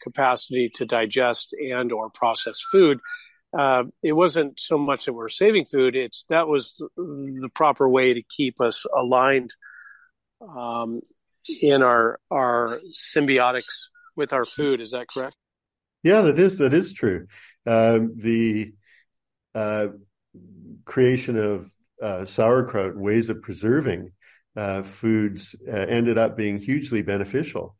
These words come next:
Speaker 2: And our forefathers were smart, and they saw that people that ate these foods lived longer, so they would incorporate them, and they be-, become car-,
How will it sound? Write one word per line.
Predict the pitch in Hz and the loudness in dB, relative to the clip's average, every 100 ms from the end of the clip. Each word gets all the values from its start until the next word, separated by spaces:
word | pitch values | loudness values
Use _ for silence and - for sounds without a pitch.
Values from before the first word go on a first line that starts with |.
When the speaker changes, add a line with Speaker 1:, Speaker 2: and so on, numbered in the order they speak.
| - - _ | -20 -20 _
Speaker 2:
And | 107 101 104 101 | -4 -2 0 -2
our | 104 104 101 101 98 98 - | -2 -2 0 -2 -4 -8 -4
forefathers | 120 117 113 104 101 101 98 | -2 0 0 0 0 -2 -6
were | 92 | -14
smart, | - 98 104 120 | -8 -2 -2 -2
and | 107 101 | -6 -8
they | 101 | -8
saw | 110 104 | -4 -2
that | 104 104 | -2 -4
people | 110 104 104 | -8 -8 -6
that | 104 | -4
ate | 113 117 | -4 -4
these | 113 98 - | -6 -10 -8
foods | 104 101 98 | -6 -6 -2
lived | 117 147 | -2 -2
longer, | 107 87 92 98 107 - - _ | -2 -2 -4 -6 -10 -18 -20 _
so | - 107 | -4 0
they | 101 104 | 2 2
would | 101 | 0
incorporate | 98 95 113 113 113 95 95 | -2 -2 -2 -2 -2 -4 -6
them, | 101 98 | -10 -8
and | 95 | -10
they | |
be-, | 92 95 | -10 -12
become | 95 - - 107 98 | -14 -18 -8 -8 -8
car-, | - 117 | -6 -6